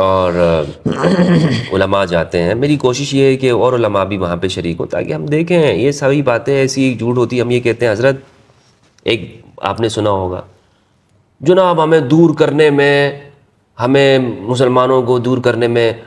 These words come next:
अमेरिका का हाथ है।" हाँ, अमेरिका बैठा देते हैं। <laughs> सही, वो खुद क्या है? हाजी सनाउल्लाह है।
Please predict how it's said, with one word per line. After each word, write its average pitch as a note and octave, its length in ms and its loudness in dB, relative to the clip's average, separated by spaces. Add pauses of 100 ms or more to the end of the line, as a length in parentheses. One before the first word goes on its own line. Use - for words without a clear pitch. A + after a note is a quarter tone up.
अमेरिका E3 380 2
का A2+ 100 -2
हाथ E2+ 240 -10
है।" - 120 -20 (2250)
हाँ, A2+ 100 0
अमेरिका A#2+ 280 2
बैठा F2 220 0
देते D#2+ 280 -14
हैं। - 80 -16 (760)
<laughs> - 180 -14
सही, A#2+ 160 0
वो - 120 -2
खुद F3+ 260 0
क्या G3 160 2
है? - 300 -8 (760)
हाजी A2 240 -2
सनाउल्लाह G2 420 -2
है। - 60 -16